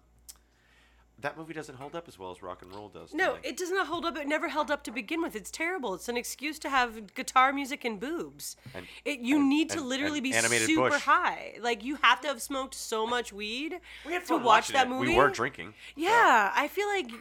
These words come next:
Speaker 2: that's something that you, you have to alter your brain chemistry to enjoy. You can't just watch it sober.
Speaker 1: Yes.
Speaker 2: Just like Rocky Horror Picture Show. That shit ain't fun unless you're in the movie theater doing the thing and
Speaker 1: Oh, boy,
Speaker 2: throwing
Speaker 1: the
Speaker 2: the
Speaker 1: Barback's
Speaker 2: stuff.
Speaker 1: angry right now.
Speaker 2: Barback, do you really watch that movie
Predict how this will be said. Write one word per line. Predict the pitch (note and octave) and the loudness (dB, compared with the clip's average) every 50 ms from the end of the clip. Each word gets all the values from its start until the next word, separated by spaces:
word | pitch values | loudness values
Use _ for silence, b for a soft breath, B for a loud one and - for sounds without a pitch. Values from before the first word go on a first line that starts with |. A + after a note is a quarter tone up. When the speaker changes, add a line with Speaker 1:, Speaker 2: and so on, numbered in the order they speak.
| - G#3 | -12 -6
Speaker 2:
that's | G#3 C4 C#4 D#4 E4 E4 - | -4 -2 0 -2 -2 -4 -4
something | - D#4 D4 D4 C#4+ C#4 C4+ C4+ C4+ C4+ C4+ C4 | -4 -2 -4 -4 -6 -8 -8 -6 -6 -6 -6 -4
that | A3+ A3 - - G3 | -4 -6 -6 -8 -10
you, | G#3 A3 A3+ F#3 F3 E3 _ E3+ | -12 -10 -10 -12 -12 -16 _ -16
you | F3 G3+ A3 G#3+ | -12 -10 -10 -2
have | G#3+ G#3 G3+ G#3 - | 0 2 2 2 0
to | - - | -4 -4
alter | - F#3+ F#3+ F#3 - G3+ F#3 | -2 -2 -4 -4 -6 -6 -6
your | F3 F3 F3 E3+ | -4 -4 -6 -6
brain | D3+ D#3 F3 E3+ E3 E3 | -6 -8 -8 -8 -8 -8
chemistry | - E3 D#3+ D#3+ D#3+ - - E3 D#3 | -8 -8 -8 -8 -10 -10 -10 -8 -8
to | D#3+ - E3 | -8 -8 -8
enjoy. | D3+ D3+ C#3 D3+ D3+ D3 D3 C3 C3+ - - - | -10 -10 -12 -12 -12 -14 -14 -14 -14 -14 -14 -14
You | E3 E3 | -16 -16
can't | - - F3 D#3+ D#3+ - | -14 -12 -12 -12 -10 -12
just | - D3 C3+ - | -14 -14 -14 -14
watch | - - - - - | -14 -14 -14 -16 -16
it | - - | -16 -14
sober. | - - A#2+ - B2+ - F#2 | -16 -14 -16 -14 -14 -14 -12
Speaker 1:
Yes. | E2+ D2+ - B B B B B | -12 -12 -12 B B B B B
Speaker 2:
Just | - D#4+ - - | -6 -4 -2 -2
like | F4+ F4 E4 E4 | -2 -2 0 0
Rocky | D#4 D4 C#4+ C#4+ | 0 0 -2 -2
Horror | B3+ A#3+ G#3+ | -4 -4 -4
Picture | F3+ G#3+ G#3+ - A3 | -4 -6 -8 -10 -10
Show. | F#3+ - D#3+ D#3 D#3 | -12 -10 -12 -10 -6
That | D#3+ F#3+ A3 - | -4 -4 -4 -4
shit | - - G3+ E3+ | -4 -6 -4 -4
ain't | F3 F3 E3+ - | -4 -4 -6 -8
fun | - F3 F3 E3+ E3+ F3 | -8 -6 -6 -4 -4 -6
unless | D#3+ F3 E3+ F3+ F3 - | -6 -6 -6 -6 -6 -8
you're | - F3+ - | -8 -8 -6
in | G3+ A3 C4 | -4 -2 0
the | C#4+ | 0
movie | C4 C4 B3+ C4 C#4 | 0 0 -2 -2 -2
theater | - C#4+ C#4 C#4 D#4 F#4 G#4 F#4+ B B B B G3+ | -2 0 0 2 2 0 0 -4 B B B B -6
doing | F#3+ A3+ C4 C4 C#4 C#4+ C#4+ | -2 0 0 2 2 2 4
the | - A#2 A#2 | 4 6 6
thing | B2 B2+ B2+ C3 | 8 8 8 10
and | C3+ C3+ C#3 | 10 10 10
Speaker 1:
Oh, | C#3+ | 10
boy, | C3+ | 8
Speaker 2:
throwing | - - C3+ C3+ C3 | 8 8 8 8 8
Speaker 1:
the | C3 | 10
Speaker 2:
the | B2+ | 10
Speaker 1:
Barback's | C3 C3+ C3+ C#3 C3+ - | 10 12 12 12 12 12
Speaker 2:
stuff. | C3+ C3+ | 10 8
Speaker 1:
angry | C3+ C#3 B2 A2+ G#2 | 6 4 4 2 2
right | G2+ G2+ G2+ G2 G2+ | 4 2 2 0 0
now. | G#2 G#2 G2 F#2 - | 0 2 2 2 2
Speaker 2:
Barback, | G#3 A3 B3+ B3+ A3 A3+ A3 A3+ A#3 - - | 6 8 8 8 8 8 6 6 4 2 -2
do | - A#3 | -4 -2
you | A#3+ B3+ B3+ | -2 0 0
really | C4 B3+ C4+ C4+ | 0 0 0 2
watch | B3+ A#3 A3+ A3+ - | 2 2 2 2 0
that | - A3 G#3 | -4 -4 -2
movie | G#3 G3+ G3 G#3 G#3 G#3+ | -2 -2 0 2 2 2